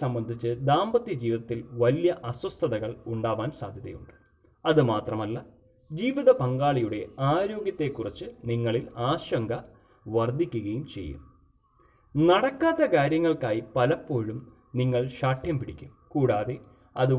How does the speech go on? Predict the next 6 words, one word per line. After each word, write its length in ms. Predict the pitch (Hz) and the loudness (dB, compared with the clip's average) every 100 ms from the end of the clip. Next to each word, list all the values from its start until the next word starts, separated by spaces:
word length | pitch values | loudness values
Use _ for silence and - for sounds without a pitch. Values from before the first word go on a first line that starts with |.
| 123 | 4
വലിയ 260 | 151 214 | 4 4
പ്രശ്നമായി 600 | 247 135 120 - 175 123 117 | -2 -2 -2 -2 0 0 0
മാറുകയും 500 | 104 107 113 104 101 131 - _ | -2 -2 -2 -4 -8 -10 -18 _
പ്രതിസന്ധികൾ 640 | 160 180 226 - 220 131 123 120 117 | 2 2 2 -2 0 2 2 2 0
വർദ്ധിപ്പിക്കുകയും 800 | 123 156 233 156 113 107 104 131 | 0 -2 -4 -4 -4 -4 -4 -6
ചെയ്യും. 340 | - 82 71 | -10 -12 -12